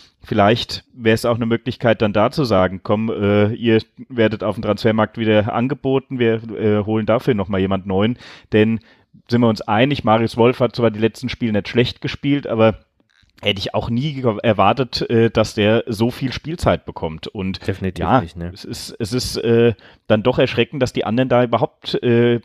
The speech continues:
Speaker 1: ja, keine Spielzeit bekommen. Also Danny Blum und Kamada ist wirklich, ähm,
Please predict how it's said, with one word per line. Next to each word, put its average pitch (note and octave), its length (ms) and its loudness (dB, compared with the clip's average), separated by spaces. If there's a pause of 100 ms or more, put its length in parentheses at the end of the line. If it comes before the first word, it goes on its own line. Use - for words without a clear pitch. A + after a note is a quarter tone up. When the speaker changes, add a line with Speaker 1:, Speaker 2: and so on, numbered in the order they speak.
(120)
Speaker 1:
ja, G2 160 2
keine G#2 260 0
Spielzeit A#2 460 -2
bekommen. G2 240 -4
Also G2+ 320 2
Danny G#2 240 0
Blum B2+ 240 -4
und B2 80 -2
Kamada G#2+ 420 2
ist - 160 -2
wirklich, A#2 320 -6 (180)
ähm, G#2+ 420 -4